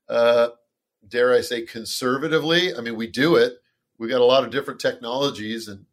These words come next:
things to help us do that, but it's tough. And, and it's like, we should, um, dare I use the word should, be, as clinicians, be paying attention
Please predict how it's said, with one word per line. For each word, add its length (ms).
things 340
to 160
help 220
us 100
do 180
that, 260
but 160
it's 280
tough. 440
And, 140
and 220
it's 160
like, 240
we 220
should, 720
um, 200
dare 280
I 80
use 260
the 80
word 240
should, 440
be, 340
as 200
clinicians, 640
be 140
paying 340
attention 720